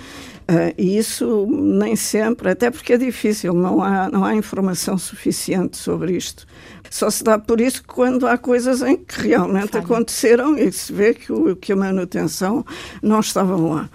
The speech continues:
Speaker 1: Portanto, há, há um problema também de, de informação que, que, que para o próprio Estado faz falta e é que não tem sido dada suficiente atenção.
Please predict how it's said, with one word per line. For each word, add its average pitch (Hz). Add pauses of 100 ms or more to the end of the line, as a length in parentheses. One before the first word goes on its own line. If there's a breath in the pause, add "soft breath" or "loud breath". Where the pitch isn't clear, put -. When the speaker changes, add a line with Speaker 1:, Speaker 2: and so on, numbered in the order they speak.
(280 loud breath)
Speaker 1:
Portanto, 190
há, 190
há 180
um 185
problema 202
também 196
de, 180
de 180
informação 190
que, 185
que, -
que -
para 240
o 233
próprio 262
Estado 190
faz 185
falta 180 (760 loud breath)
e 208
é 208
que -
não 208
tem 196
sido 202
dada 175
suficiente - (220)
atenção. 175